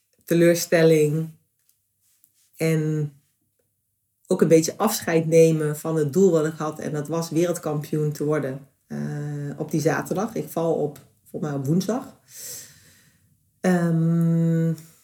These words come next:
dus dan komt er een beetje een soort rouwproces op gang. Je hebt, eh, helemaal een plan gemaakt om wereldkampioen, waar ik wilde gaan aanvallen. En,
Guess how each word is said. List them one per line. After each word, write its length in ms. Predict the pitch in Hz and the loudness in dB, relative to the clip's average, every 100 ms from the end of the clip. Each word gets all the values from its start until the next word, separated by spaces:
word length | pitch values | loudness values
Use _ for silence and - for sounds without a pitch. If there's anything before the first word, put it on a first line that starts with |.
| - | -14
dus 120 | - 165 | -6 0
dan 240 | 170 170 | 0 0
komt 160 | 180 175 | -2 2
er 60 | |
een 60 | 165 | 6
beetje 160 | 165 | 6
een 60 | 165 | 4
soort 200 | 160 151 | 0 0
rouwproces 480 | 143 151 180 190 180 | 0 -2 -2 -2 -2
op 100 | 185 | -2
gang. 280 | 180 190 202 | 0 2 2
Je 60 | |
hebt, 200 | 147 147 - | 2 -4 -8
eh, 80 | |
helemaal 380 | - - 170 156 | -6 -4 -4 -4
een 80 | 147 | 0
plan 260 | 185 170 165 | 2 2 2
gemaakt 400 | 165 165 170 160 | 0 0 -2 -4
om 140 | 147 | 0
wereldkampioen, 840 | 170 170 160 160 165 170 170 175 147 | 0 0 -2 -4 -2 0 0 -2 -4
waar 140 | 143 | -4
ik 60 | 151 | 0
wilde 200 | 165 156 | 0 0
gaan 140 | 165 | -2
aanvallen. 680 | 170 175 170 170 170 175 202 - | 0 0 0 2 2 0 -6 -8
En, 600 | 156 151 151 147 143 | -6 -4 -2 -2 -4